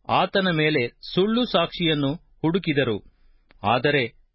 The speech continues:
ಬಹುಮಂದಿ ಸುಳ್ಳು ಸಾಕ್ಷಿಗಳು ಬಂದು ನಿಂತರೂ ಏನೂ ಸಿಕ್ಕಲಿಲ್ಲ. ಕಡೆಗೆ ಇಬ್ಬರು ಮುಂದೆ ಬಂದು,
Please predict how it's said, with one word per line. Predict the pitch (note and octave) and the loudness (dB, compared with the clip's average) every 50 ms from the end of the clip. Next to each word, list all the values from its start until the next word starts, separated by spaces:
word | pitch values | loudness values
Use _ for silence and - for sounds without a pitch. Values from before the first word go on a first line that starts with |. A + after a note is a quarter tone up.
| _ _ _ - | _ _ _ -2
ಬಹುಮಂದಿ | A2+ B2 D#3 G3+ G3+ G3 G#3 G#3+ - A3 G#3+ | 0 0 2 2 2 2 2 0 0 0 -2
ಸುಳ್ಳು | - - F3 F#3 F#3+ F#3 | 0 0 0 2 2 0
ಸಾಕ್ಷಿಗಳು | F3 - D#3+ D3+ - - D#3+ D3 C#3+ C#3+ C#3 C#3 C3 | 0 2 0 0 0 -2 -2 0 0 2 2 0 0
ಬಂದು | A2+ G#2 C3 C#3+ D3 C#3+ C#3 | 0 0 0 0 0 0 0
ನಿಂತರೂ | A#2+ C3 C#3 C#3+ - F#3 F#3+ F#3+ D3 C3+ - _ _ _ _ _ _ _ _ - | 0 0 0 0 0 0 2 2 0 -2 -4 _ _ _ _ _ _ _ _ -2
ಏನೂ | A#2+ D3 E3+ F#3+ G3+ G#3 | 0 0 2 2 2 0
ಸಿಕ್ಕಲಿಲ್ಲ. | F#3+ - - D3 - - C3+ B2 A#2 G#2+ G#2 G2 F#2 - _ _ _ _ _ _ _ _ _ _ _ _ | 0 -2 -4 -4 0 0 0 0 0 0 -2 -2 -4 -6 _ _ _ _ _ _ _ _ _ _ _ _
ಕಡೆಗೆ | - B2+ C3+ C#3+ D3+ C#3+ C3 C3+ B2 A#2+ - _ _ | 0 2 2 2 2 2 0 0 -2 -2 -6 _ _
ಇಬ್ಬರು | C3 D#3+ D#3+ C#3+ E3 F3 E3 D#3 C3+ | -2 -2 0 2 2 2 2 2 2
ಮುಂದೆ | B2+ C3+ C#3+ D3 D#3+ C#3+ | 0 0 0 0 0 0
ಬಂದು, | A#2+ C3 C3+ C#3+ D#3+ F3 - - | 0 0 0 0 0 -2 -2 -4